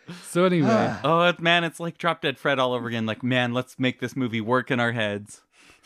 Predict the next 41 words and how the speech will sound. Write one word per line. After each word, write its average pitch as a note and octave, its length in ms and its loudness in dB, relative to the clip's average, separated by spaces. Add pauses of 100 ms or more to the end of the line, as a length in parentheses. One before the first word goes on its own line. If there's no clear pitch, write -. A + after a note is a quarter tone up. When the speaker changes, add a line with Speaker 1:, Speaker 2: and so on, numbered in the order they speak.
(320)
Speaker 1:
Yeah, B2 440 2
Speaker 2:
Yes. C3+ 220 -8
Speaker 1:
so, B2+ 540 0 (680)
yep, E3 260 0
there's E3 200 2
a F3 80 -2
fight, A#2+ 380 0 (160)
and A#2+ 320 0
the A#2 80 -2
Chi-Chi C#3 500 -2
fights B2+ 380 0
the B2+ 120 -6
fake A#2 280 -4
Chi-Chi, A2 480 -6
who A2 140 -2
is G#2 120 -6
Mai, G2 300 -6
and G2 580 -8
Goku G#2+ 400 -4
finds, G2 640 -8 (300)
Goku F#3+ 340 2
finds D3+ 420 0
them, C3+ 220 0
and B2+ 140 0
he B2+ 140 0
knocks B2 280 -2
out A#2+ 180 -2
the A#2+ 100 -4
wrong G#2+ 260 -2
Chi-Chi. G2 540 -8 (260)
Speaker 3:
Yep, G#2+ 440 -2
and B2+ 140 0
then, C#3 180 0
oh, D#3+ 140 2
I D3+ 80 0
have E3+ 180 -4
this, D3+ 120 -10
'cause D3+ 400 -12
it's D#3 80 -12
very F3 460 0
un-Goku. C3 720 0